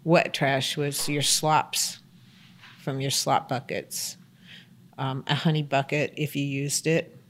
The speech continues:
Uh, sometimes that could be dumped on the, right out on the open ground. And as a municipality would develop, you know, you would frown on that because you would start having health issues.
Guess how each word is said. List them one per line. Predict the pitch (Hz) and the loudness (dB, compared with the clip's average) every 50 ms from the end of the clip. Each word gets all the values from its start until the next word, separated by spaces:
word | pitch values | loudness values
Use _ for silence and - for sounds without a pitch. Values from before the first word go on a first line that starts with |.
| - - - - _ - - - - - - - - - - - - | -20 -20 -20 -20 _ -20 -20 -20 -20 -20 -20 -20 -20 -20 -20 -16 -6
Uh, | - 135 135 135 | -2 0 0 2
sometimes | 135 - - 156 151 - 151 139 147 131 - | 2 2 0 0 0 2 2 0 0 2 2
that | 151 120 - | 2 2 2
could | - - 143 - | 2 -2 -2 0
be | 151 147 | 0 0
dumped | 139 131 139 131 139 139 - - | 2 2 2 2 2 0 0 -2
on | 139 139 139 143 | 0 0 0 -2
the, | - - | -2 0
right | 143 147 139 147 139 139 | 2 4 4 4 4 4
out | 127 139 147 | 4 4 2
on | 147 147 151 151 | 2 0 0 0
the | 143 - | 2 2
open | - 160 156 - 147 147 147 | 2 2 0 0 0 -2 0
ground. | 135 147 147 151 147 143 139 139 135 143 143 143 - - - - 160 190 190 - - | 2 2 4 4 4 4 4 2 2 0 -2 -2 -4 -8 -10 -14 -16 -16 -16 -12 -6
And | - 147 147 139 135 | -4 -2 -2 0 2
as | 117 156 160 135 | 4 4 4 4
a | 156 151 | 2 0
municipality | 156 151 151 156 156 147 - 151 139 - - 147 139 147 151 156 151 147 143 143 | 0 0 0 0 0 0 0 -2 -2 0 2 4 4 4 4 2 0 0 -2 -2
would | 143 143 143 143 139 135 | -2 -4 -4 -4 -4 -4
develop, | 143 135 143 175 147 156 170 165 151 143 131 - - 151 | -6 -2 0 2 4 4 4 4 2 2 -2 -4 -8 -6
you | 147 151 151 | -4 -2 0
know, | 143 143 139 | 2 2 2
you | 147 147 147 147 | 2 0 0 0
would | 151 139 131 | 0 -2 -2
frown | - - 151 151 165 170 | -2 0 2 4 4 4
on | 156 139 139 | 4 2 0
that | 143 135 120 113 - - | 0 0 0 0 0 -2
because | 151 147 - - 147 143 131 - - - | -6 -4 0 2 2 2 2 0 -4 -4
you | - 151 147 | -4 -4 -4
would | 151 139 | -4 -4
start | - - 143 131 147 | -2 0 0 2 4
having | 156 139 127 127 123 131 | 4 4 4 2 -2 -2
health | 135 151 156 156 - 147 | 0 0 0 0 0 -2
issues. | 139 139 - - 127 120 104 113 139 - - - - | -2 0 0 0 0 0 -4 -6 -6 -4 -4 -6 -6